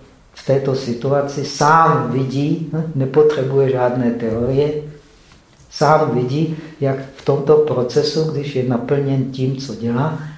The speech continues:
se ten dech zjemňuje. Protože tou bdělostí a tou uvědomělostí se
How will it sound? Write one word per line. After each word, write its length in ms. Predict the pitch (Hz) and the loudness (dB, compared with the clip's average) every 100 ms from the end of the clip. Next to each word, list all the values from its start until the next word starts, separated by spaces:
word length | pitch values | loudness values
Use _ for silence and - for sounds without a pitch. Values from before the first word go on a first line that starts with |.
| - | -16
se 180 | - 160 | -2 0
ten 240 | 160 156 | 2 0
dech 260 | - 151 151 | 2 2 2
zjemňuje. 640 | 131 147 175 190 190 - - - - - _ _ _ _ _ _ _ _ _ _ _ _ - | 4 6 6 4 0 -2 -6 -12 -20 -20 _ _ _ _ _ _ _ _ _ _ _ _ -12
Protože 380 | 127 - 131 | -8 -4 -4
tou 160 | 131 127 | -2 -2
bdělostí 1040 | 110 110 123 117 139 - - 139 139 139 - | -2 -2 0 2 0 -2 -6 -4 -4 -8 -12
a 60 | 135 | -16
tou 300 | - 120 113 113 117 _ _ _ _ - | -10 -8 -8 -10 -18 _ _ _ _ -12
uvědomělostí 960 | 120 127 135 135 135 139 139 - 147 | -2 0 2 0 0 -2 -4 -8 -10
se 340 | - 160 160 | -6 -4 -4